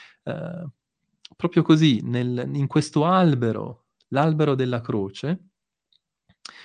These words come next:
un albero che, eh, che divenne albero di morte, perché i nostri progenitori mangiarono, eh, di quell'albero.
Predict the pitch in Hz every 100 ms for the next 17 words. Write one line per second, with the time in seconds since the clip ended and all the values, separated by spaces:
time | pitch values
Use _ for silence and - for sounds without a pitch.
0 | - _ _ 135 147 190 196 175 147 -
1 | 156 180 175 143 135 143 139 - _ _
2 | _ _ _ _ - 127 120 127 147 190
3 | 127 147 143 135 117 120 202 160 110 -
4 | 113 - - 110 - 120 131 - - 127
5 | 123 117 120 117 180 214 160 117 110 113
6 | 185 190 135 113 - - - _ _ -
7 | - - 50 - 127 135 131 123 113 120
8 | 160 143 113 113 120 160